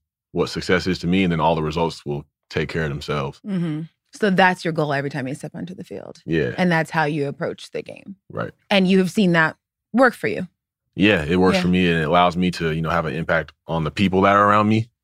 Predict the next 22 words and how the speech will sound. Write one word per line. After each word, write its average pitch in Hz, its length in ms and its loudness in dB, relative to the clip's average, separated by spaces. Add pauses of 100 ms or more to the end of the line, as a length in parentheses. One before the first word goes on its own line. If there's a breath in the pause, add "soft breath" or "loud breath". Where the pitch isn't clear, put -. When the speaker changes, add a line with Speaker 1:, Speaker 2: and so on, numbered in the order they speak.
Speaker 1:
and 175 100 0
not 170 180 2
Speaker 2:
Mm-hmm. 165 100 0
Speaker 1:
just 165 120 -4
make 175 220 0
it 82 140 0
all 80 180 2
about 76 400 -2 (100)
me 85 360 0
and 76 160 -4
it's - 240 -8
my 82 200 0
show 87 240 0
or 85 120 0
anything 87 260 -2
like 85 160 -2
that. 87 220 2
It's 82 140 -8
Speaker 2:
Yeah. - 100 -6
Speaker 1:
about, 73 280 -2
you 73 120 -10
know, 71 260 -10